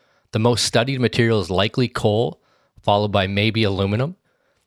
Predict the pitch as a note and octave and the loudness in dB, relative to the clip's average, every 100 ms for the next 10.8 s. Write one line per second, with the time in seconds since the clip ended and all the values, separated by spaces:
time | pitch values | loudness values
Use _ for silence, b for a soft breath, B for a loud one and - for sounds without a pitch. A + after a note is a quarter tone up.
0 | _ A2 G#2 A2 G#2 - A#2 A2+ B2 G2 | _ -4 0 0 0 0 0 2 0 0
1 | F#2+ G#2+ A2 G2+ F#2+ F#2+ G2+ G#2 G2 F#2 | 0 2 2 0 -2 0 2 2 0 -4
2 | - B B - G#2 F#2+ - - - F#2+ | -10 B B -2 0 0 -4 -6 -6 -2
3 | F#2 F2 F#2 A#2 - A2 - G2+ F#2 G2 | 0 0 2 0 0 -2 0 0 0 -2
4 | G2 G#2 G2+ F#2 F#2+ G2 A2+ C3+ A2 G2 | -2 -2 0 -2 -2 -2 -4 -2 0 0
5 | F#2+ F#2+ F#2 - b b b - A2 C#3 | 0 0 -2 -6 b b b -4 0 0
6 | - B2 G#2+ G#2+ G#2 F2+ F#2+ G2 G#2 A2 | 2 0 2 0 0 0 0 0 -2 -4
7 | F#2+ A2 B2+ A#2+ - - - b b b | -2 -2 -2 -6 -6 -14 -20 b b b
8 | A2 G#2 - B2 A2+ G#2+ G#2 G2 - - | -2 -2 0 0 0 -2 -2 -2 -2 -2
9 | B2+ - G2 F#2 - b b - A2+ G#2+ | -2 -6 -6 -6 -8 b b -6 0 0
10 | - - D#3 - F#2+ E2+ F2+ | -2 -2 -2 -2 -8 -6 -10